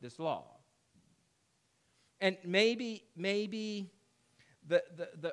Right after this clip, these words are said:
one result of the laws, they're trying to put the brakes on divorce. Moses is trying to, to slow them down. Like, if you divorce, there's,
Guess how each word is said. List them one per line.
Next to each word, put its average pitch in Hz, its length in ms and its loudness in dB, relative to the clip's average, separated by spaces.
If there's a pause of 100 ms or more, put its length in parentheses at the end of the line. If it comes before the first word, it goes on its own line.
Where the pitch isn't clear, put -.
one 196 160 4
result 190 340 2
of 180 80 -8
the 165 80 -4
laws, 165 220 0
they're 170 80 -4
trying 175 200 -6
to 156 40 -6
put 165 140 -8
the 156 80 -4
brakes 160 520 -2
on 143 220 -4
divorce. 127 500 -6
Moses 160 300 -8
is 151 80 -12
trying 151 240 -8
to, 131 100 -6 (300)
to 170 100 -6
slow 156 380 -2
them 151 160 -4
down. 143 220 2
Like, 147 100 -4 (160)
if 143 160 -8
you 175 140 -6
divorce, 180 840 4 (560)
there's, 165 280 -4